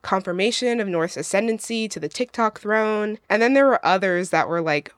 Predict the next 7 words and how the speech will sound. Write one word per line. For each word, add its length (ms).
horrified 1040
at 160
the 80
cringe 420
fest 560
and 160
just, 400